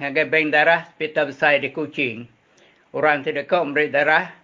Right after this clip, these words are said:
tahu datai ngagai Balai Raya, M B K S di Pedungan, berengkah hari pukul sembilan pagi, ngagai pukul tiga ngalih hari, maya programi Hari Malaysia, kena enam belas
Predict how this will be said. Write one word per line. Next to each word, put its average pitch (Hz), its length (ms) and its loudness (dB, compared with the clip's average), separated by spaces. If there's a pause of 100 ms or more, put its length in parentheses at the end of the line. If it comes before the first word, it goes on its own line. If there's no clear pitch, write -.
tahu 135 240 0
datai 156 480 2
ngagai 143 240 -2
Balai 139 320 2
Raya, 160 500 2 (220)
M 156 240 0
B 151 180 -4
K 147 220 -2 (240)
S 170 80 -10
di 139 160 -4
Pedungan, 147 640 -4 (540)
berengkah 156 420 0
hari 160 220 -4
pukul 160 260 -2
sembilan 156 440 2
pagi, 139 480 -2
ngagai 139 420 -2
pukul 147 220 -2
tiga 165 360 0
ngalih 143 280 2
hari, 160 300 2 (540)
maya 147 320 0
programi 143 600 0
Hari 147 360 2
Malaysia, 165 720 2
kena 139 320 -6
enam 151 240 0
belas 135 280 2